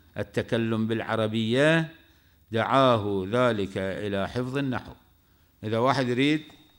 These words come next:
يتعلم اللغة العربية الفصيحة بالإعراب، فالراجل يتقوى بالنحو طبعًا.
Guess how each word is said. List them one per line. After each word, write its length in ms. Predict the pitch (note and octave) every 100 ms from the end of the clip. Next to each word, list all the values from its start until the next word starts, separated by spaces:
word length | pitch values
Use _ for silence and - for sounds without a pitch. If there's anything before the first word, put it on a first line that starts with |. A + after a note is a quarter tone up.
| - - - _ _ - _ _ _ _ _ _ _ _ -
يتعلم 460 | B2 - C3 D3 C#3+
اللغة 260 | C3 C#3
العربية 760 | D3 B2 B2+ B2 D3 D#3 E3 - - -
الفصيحة 840 | A#2 - A#2 - D3+ C#3 E3 F3+ F3 - - - - - -
بالإعراب، 580 | D3 E3 B2 A#2 G#2 G2 - _ _ _ _ _ _ _ _
فالراجل 320 | G2+ G2+ C3 D#3
يتقوى 420 | C3+ - E3 F#3
بالنحو 380 | E3+ D#3 C#3 B2+
طبعًا. 400 | - G#2+ G2+